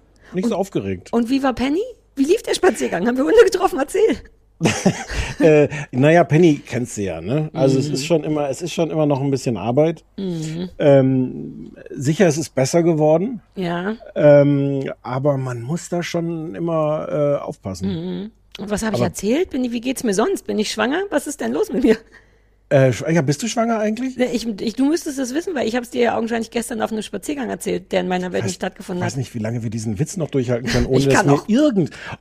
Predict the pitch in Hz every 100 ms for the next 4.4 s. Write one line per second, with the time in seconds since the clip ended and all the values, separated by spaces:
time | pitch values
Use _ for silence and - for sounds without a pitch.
0 | - - 175 190 185 175 - 240 311 294
1 | - 262 - 220 170 180 262 - - 190
2 | - - 349 165 143 285 - _ _ -
3 | - 107 - - _ 190 240 240 196 170
4 | 156 147 135 131